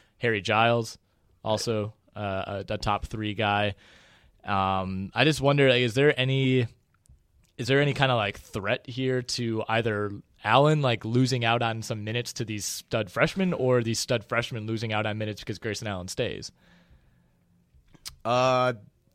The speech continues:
Speaker 2: the stud freshmen could lose out on minutes, not because of Grayson Allen, but just because of Duke's depth already. I mean, they have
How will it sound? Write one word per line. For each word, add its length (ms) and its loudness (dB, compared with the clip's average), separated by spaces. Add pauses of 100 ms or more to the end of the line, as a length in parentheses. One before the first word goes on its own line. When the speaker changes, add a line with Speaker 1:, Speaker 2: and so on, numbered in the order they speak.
(380)
Speaker 2:
the 80 -6
stud 420 2
freshmen 840 0
could 260 -6
lose 340 -4
out 600 -6 (160)
on 480 -4
minutes, 480 -8
not 200 -6
because 240 -12
of 160 -18
Grayson 360 -10
Allen, 420 -8
but 140 -14
just 220 -14
because 320 -14
of 140 -14 (400)
Duke's 420 -12 (200)
depth 680 -10 (300)
already. 640 -8 (100)
I 40 -16
mean, 180 -12
they 160 -10
have 520 -14